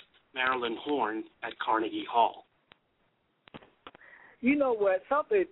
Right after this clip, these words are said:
Speaker 2: told me to put, uh, Semele into, onto this recording. You know, that's one of the one things I didn't download. I want to apologize to you, but this won't be the last show. But I do have another Handel piece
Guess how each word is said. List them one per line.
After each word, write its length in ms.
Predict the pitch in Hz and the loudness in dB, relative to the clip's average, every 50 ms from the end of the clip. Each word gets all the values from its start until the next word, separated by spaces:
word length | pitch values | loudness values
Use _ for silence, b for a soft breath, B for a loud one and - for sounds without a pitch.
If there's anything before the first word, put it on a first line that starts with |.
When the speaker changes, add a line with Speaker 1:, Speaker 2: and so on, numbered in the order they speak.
| - - | -2 2
Speaker 2:
told 280 | 196 190 196 190 175 165 | 4 4 4 2 -2 -6
me 200 | 156 147 139 - - | -6 -8 -8 -6 -4
to 60 | 135 | -6
put, 340 | 127 - - 156 143 135 127 - _ _ _ _ _ _ _ - | -6 -4 -2 -2 -2 -2 -4 -6 _ _ _ _ _ _ _ 0
uh, 260 | 131 127 123 117 110 104 - - - - - | 0 2 2 0 -2 -4 -6 -12 -10 -4 -2
Semele 420 | 151 147 139 131 123 123 120 117 - - | -2 0 0 0 2 2 2 0 0 0
into, 280 | 127 131 131 127 143 139 - | -2 -2 0 0 0 0 0
onto 360 | 123 135 135 135 135 - 139 | 0 0 0 0 -2 -4 -6
this 260 | 123 117 123 123 123 - - - - | -2 0 0 0 0 -2 -6 -8 -6
recording. 480 | 120 127 - - - 131 127 120 120 B B B B B - | -4 -4 -2 0 2 2 2 2 0 B B B B B -2
You 140 | 185 202 208 | 0 2 2
know, 120 | 185 175 160 | 2 2 2
that's 220 | 185 208 - - - | 0 -2 -2 -2 -4
one 140 | 175 165 | -2 0
of 40 | 143 131 127 123 | 2 2 2 2
the 60 | 139 | 2
one 160 | 156 165 160 | 2 2 2
things 220 | - 160 156 151 131 | 2 0 0 0 0
I 140 | 127 120 113 107 - | 0 0 0 0 -2
didn't 240 | 135 143 147 135 | -2 -2 0 0
download. 260 | 135 139 135 131 131 127 | 0 0 0 2 0 -2
I 80 | 135 156 | -2 -4
want 220 | 175 180 170 - - | -4 -4 -4 -2 -2
to 80 | 123 | -4
apologize 580 | 117 - - 139 143 143 143 139 143 139 139 135 - - | -4 -2 2 2 2 2 2 0 -2 -4 -4 -4 -6 -8
to 60 | 139 | -8
you, 80 | 135 | -6
but 140 | 131 135 131 160 | -6 -6 -6 -6
this 100 | - - - | -8 -8 -6
won't 160 | 170 156 147 | -8 -6 -4
be 120 | 151 151 143 | -4 -4 -4
the 220 | 127 131 127 123 117 | -2 -2 -2 -2 -2
last 360 | 123 131 135 143 147 151 156 - - - | -2 0 0 0 0 -2 -4 -8 -8 -4
show. 280 | 175 175 175 175 185 196 B B B B B - - | -2 0 0 0 0 -2 B B B B B -4 0
But 260 | 165 165 160 156 - - | 2 2 2 0 2 2
I 180 | 143 147 143 139 131 120 | 2 2 2 0 -4 -6
do 280 | 139 165 190 214 240 226 180 | -4 -4 -2 -2 -4 -6 -4
have 400 | 180 165 151 143 135 131 127 120 - - - | -2 0 2 4 4 4 4 2 -2 -4 -2
another 800 | 123 123 117 120 120 120 120 127 135 151 170 - 165 143 135 127 - - | -2 -2 -2 -2 -4 -6 0 2 2 2 2 2 0 0 0 0 -4 -4
Handel 380 | 131 131 127 123 120 117 110 - _ - - | -4 -4 -2 -2 -2 -4 -4 -6 _ -18 -14
piece 200 | 131 123 120 | -12 -12 -12